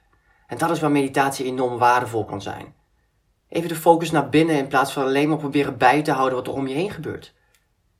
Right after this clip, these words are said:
Om je heen is er enorm veel beweging en het is goed om daar interactie mee te hebben en dan in de gaten te houden. Maar bij jou binnen, daar is waar de balans, rust en vrijheid te vinden is. Ongeacht al die veranderende omstandigheden in de wereld om je heen. Kijk, en weet je wat het is? De dingen om je heen veranderen altijd.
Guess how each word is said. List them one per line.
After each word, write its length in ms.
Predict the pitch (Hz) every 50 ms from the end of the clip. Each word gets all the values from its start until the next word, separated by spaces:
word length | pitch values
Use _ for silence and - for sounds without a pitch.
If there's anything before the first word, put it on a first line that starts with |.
| _ _ _ _ _ _ _
Om 140 | - 139 156
je 80 | 160 160
heen 140 | 175 185
is 140 | 190 180 -
er 80 | 170 143
enorm 400 | 151 151 151 151 156 170 175 170
veel 200 | 160 160 151 139
beweging 540 | 139 139 131 127 131 131 127 127 113 123 135
en 100 | 139 147
het 80 | 175
is 80 | 175 -
goed 140 | - 196 180
om 120 | 165 165
daar 200 | 156 151 143 143
interactie 500 | 143 139 143 - - 143 143 - - 143
mee 140 | 143 135 135
te 100 | 131 131
hebben 240 | 123 127 117 120 120
en 60 | 123
dan 80 | 120
in 60 | 117 113
de 60 | 110
gaten 300 | - - 104 - - -
te 60 | -
houden. 380 | - 90 90 - - - - _ _ _ _ _ _ _ _ _ _ _
Maar 260 | _ 143 131 131 135 127
bij 140 | 147 147
jou 200 | 147 143 139 135
binnen, 280 | - 147 165 165 160 143
daar 240 | 143 135 131 139 139
is 100 | 139 -
waar 100 | 131 120
de 100 | 123 107
balans, 560 | 117 120 117 117 117 117 117 117 110 - -
rust 240 | 120 127 123 - -
en 120 | 117 117
vrijheid 340 | 110 - 123 147 - 165 160
te 80 | 120 107
vinden 320 | - 107 101 92 80 -
is. 300 | - - - - _ _ _ _ _ _ _ _ _ _
Ongeacht 560 | - 202 233 233 - 175 143 143 151 151 -
al 200 | - 143 165 180
die 100 | 170 165
veranderende 480 | 151 151 - 156 160 165 160 147 143 131
omstandigheden 760 | 131 131 131 120 - - 139 143 147 139 - - 135 131 135
in 60 | 127
de 80 | 131 120
wereld 280 | 127 123 123 123 120
om 100 | 120 117
je 60 | 113 113
heen. 400 | 131 139 139 117 - - - _ _ _ _ _ _ _ _ _ _ _ _ _ _ _ _ _ _ _ _ _ _
Kijk, 160 | - - 156
en 60 | 175 175
weet 160 | 180 180 175
je 60 | 185
wat 160 | 180 165 160
het 80 | - -
is? 140 | 196 208 -
De 100 | 196 170
dingen 200 | 180 180 185 190
om 80 | 175
je 60 | 170
heen 180 | 165 170 170 170
veranderen 460 | 160 160 156 160 160 160 151 - -
altijd. 720 | 151 147 156 156 156 175 170 - - - - - - _